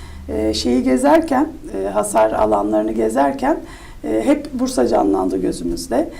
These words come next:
E, bitişik nizam yapıların yıkıldığını gördüğümüzde Çarşamba, Altıparmak bölgeleri geldi gözümüzün önüne. E, ovaya yapılan yerleşim, yüksek katlı yerleşimleri gördüğümüzde, oradaki yıkımları gördüğümüzde,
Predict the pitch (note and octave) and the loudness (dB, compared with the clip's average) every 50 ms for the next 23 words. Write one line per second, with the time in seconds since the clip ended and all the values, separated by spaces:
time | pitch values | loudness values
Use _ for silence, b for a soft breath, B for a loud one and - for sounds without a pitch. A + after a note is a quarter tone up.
0 | B B B B B - A3+ G#3+ G#3+ G#3 G#3+ G#3 A#3+ - C4+ - - D4+ - C#4+ | B B B B B -8 -4 -2 -2 0 0 -2 0 0 0 2 2 4 4 6
1 | C#4 C4+ C#4+ C4+ C4+ C#4 C4+ C4+ C4+ C4+ C#4 C4+ C4+ C4+ C4+ C4+ C4+ C#4 C#4 C#4+ | 6 6 6 6 8 8 8 8 6 6 4 2 2 4 4 4 4 4 4 2
2 | - - - A#3 A3+ A3+ - C4 B3+ - C4+ C4+ C3+ C3+ A#2+ B2+ B2 A#2+ A#2 G#2 | 0 -2 -4 -4 -4 -2 -2 0 0 2 2 2 4 4 4 4 4 4 2 2
3 | A2+ A2 A2 G#2+ G2+ - G#3+ C4 C#4 D#4+ - - - - A#3+ A3+ A3+ - A#3+ A#3 | 0 0 0 0 -2 -2 0 0 0 0 0 -4 -4 0 0 0 2 2 2 2
4 | A#3 A3+ A3+ A3+ A3 G#3+ G#3+ - - - A#3+ A3+ A3 A3+ A#3 A#3+ A#3 - B3 A#3 | 4 6 6 6 6 6 4 2 0 2 4 4 4 4 2 0 0 0 0 0
5 | G#3+ - - F#3+ - - F#2+ F#2 F#2+ F2+ F2+ F2+ F2+ F2+ F#2 F2+ F2 - F#2 F2+ | 2 2 0 0 0 0 -2 -2 -2 -2 -2 -4 -4 -4 -4 -4 -4 -4 -6 -6
6 | F2 F2+ F2+ F2 F2 - F#2 G#3+ C4 D4+ D#4+ B B B B B B B B B | -6 -6 -8 -8 -6 -4 -2 0 0 0 -2 B B B B B B B B B
7 | C#4 A#3+ A3+ A3 G#3+ G#3 G#3+ A3 A3 A3+ A3+ A3+ A3+ - B3+ A#3+ B3+ C4 C4+ C#4 | -4 -2 0 2 2 2 2 2 2 2 0 -2 0 2 2 4 6 6 6 6
8 | C#4+ C#4+ C#4 C#4 C#4+ C#4 C#4 C4+ C#4 C#4 C#4 C4+ C4 C4+ C4+ C4+ C#4 - - C#4 | 6 6 6 4 4 6 6 8 8 8 8 8 6 6 6 4 2 4 6 6
9 | C#4 C#4 C#4 B B B - - - - - C#4 C4+ C4+ - - C4+ C4 - - | 6 6 6 B B B -6 -6 -6 0 2 4 4 4 4 2 2 2 2 2
10 | C4+ C4 C4 C4 B3+ C4 B3+ - - C4 B2+ C3 - - B3 C4 C4 - - - | 4 4 4 4 4 2 2 2 2 4 4 4 4 4 4 4 2 2 0 0
11 | C4 C4 C4 C4 B3 - C4 C4 - C4 A3 A3 A3+ A3 B3+ B3+ - C4+ B3+ B3+ | 2 4 4 4 4 2 2 0 2 2 2 0 0 0 0 0 2 0 0 0
12 | - B3+ B3+ B3 B3 B3 A#3+ A#3+ B3 A#3+ A#3+ A#3+ A#3+ B3 A#3+ B3 A#3+ A3+ A3 B3 | 2 2 2 4 4 4 4 4 4 4 4 4 4 2 2 0 0 -2 0 0
13 | C4+ C#4 | 0 0